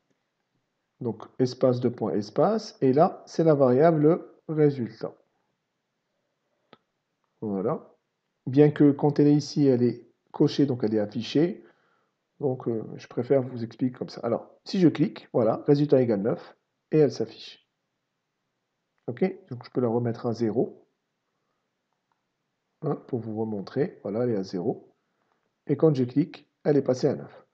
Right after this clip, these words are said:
Alors, on peut dupliquer. Alors, regardez, ce qui est intéressant, c'est que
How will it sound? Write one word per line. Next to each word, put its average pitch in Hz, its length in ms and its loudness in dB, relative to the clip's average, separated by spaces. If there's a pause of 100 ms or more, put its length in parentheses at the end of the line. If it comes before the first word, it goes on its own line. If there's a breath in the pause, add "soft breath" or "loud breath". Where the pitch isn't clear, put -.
(600)
Alors, 120 240 -2
on 110 60 -6
peut 110 180 -8
dupliquer. 117 680 -4
Alors, 139 140 6
regardez, 196 420 6
ce - 80 -16
qui - 120 -2
est 165 40 8
intéressant, 156 500 4
c'est 208 160 2
que 214 320 6